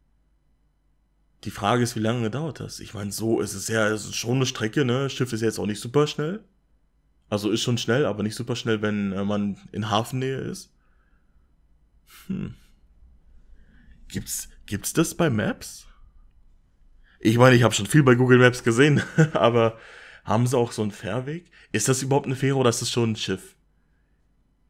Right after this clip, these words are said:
Also was, was ist der Unterschied, die Definition, würde mich mal interessieren.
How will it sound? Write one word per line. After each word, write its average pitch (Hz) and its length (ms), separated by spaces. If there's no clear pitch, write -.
Also 98 220
was, 104 200
was 113 160
ist 117 140
der 104 80
Unterschied, 127 380
die 98 200
Definition, 98 640
würde 92 140
mich 107 140
mal 101 80
interessieren. - 560